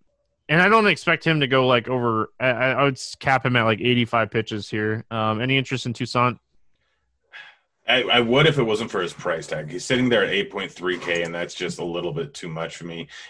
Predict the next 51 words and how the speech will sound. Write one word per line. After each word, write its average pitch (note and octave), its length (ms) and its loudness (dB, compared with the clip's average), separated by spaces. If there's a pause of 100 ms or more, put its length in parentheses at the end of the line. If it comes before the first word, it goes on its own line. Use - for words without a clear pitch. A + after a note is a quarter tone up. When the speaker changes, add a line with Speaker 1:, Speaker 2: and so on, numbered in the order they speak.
Speaker 2:
He A2+ 60 -2
gets A#2+ 220 0
too B2+ 140 4
wild, G2 360 4
so G2+ 80 0
I F#2+ 40 2
don't F#2+ 160 0
expect F#2+ 320 -4
him G#2 100 -10
to F#2 60 -2
go F2 80 0
too F2+ 220 -8
late F2+ 180 -2
into F2 100 -8
the F2 120 -6
game. E2+ 340 -10
Seventy-four F#2+ 640 -2
pitches F2+ 400 -6
and E2 120 -16
sixty-seven F2 640 -6
pitches F2 420 -8 (360)
in G#2 60 -4
his F2 100 -2
last F#2 340 0
two F#2+ 160 -8
starts. F2+ 380 -2
Granted, E2+ 340 -6
one E2+ 220 -4
of E2 60 -6
them E2 100 -10
he E2+ 100 -8
got E2+ 200 -2
a - 20 -6
little E2 260 -6
bit D2 100 -14
beat F2+ 200 -2
up A2 180 2
during E2+ 280 -4
it. E2+ 140 -8 (440)
But, F2+ 180 2
like, F2 220 0
he's G#2 160 -8
got D3 260 2
the B2+ 80 0
talent, F#2 500 -2
you're E2+ 140 -6
right, F#2 400 0
but E2+ 180 -4
he G2 140 -6
is F#2+ 100 -4
just F#2 200 -6